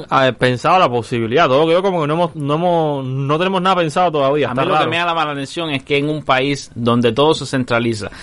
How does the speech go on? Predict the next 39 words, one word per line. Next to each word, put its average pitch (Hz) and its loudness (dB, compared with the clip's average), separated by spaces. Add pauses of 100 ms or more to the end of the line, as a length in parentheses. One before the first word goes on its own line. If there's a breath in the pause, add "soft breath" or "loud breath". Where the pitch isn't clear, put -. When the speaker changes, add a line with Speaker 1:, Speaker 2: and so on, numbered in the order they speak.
(260 loud breath)
Speaker 2:
donde 135 4
sale 185 0
el 143 -2
ministro 170 -2
de 165 4
Economía, 147 -2
que 123 -2
además 151 -4
es 165 -2
viceprimer 139 -6
ministro, 139 -4 (380 loud breath)
diciendo 135 2
que 123 2
la 123 2
economía 131 0
se 123 -6
va 139 0
a 131 2
mantener 131 0
centralizada 135 0
y 123 -4
cada 147 0
día 151 -4
más 143 -6
centralizada, 135 -2 (540 loud breath)
este 170 2 (200)
<laughs> 131 -4
viceministro 160 4
dice 202 0 (120)
que 139 0
esa 190 2
decisión 170 2
está 190 2
descentralizada 143 0
<laughs> - -6
y 165 2
que 143 -2
es 165 -2
etesa 175 -2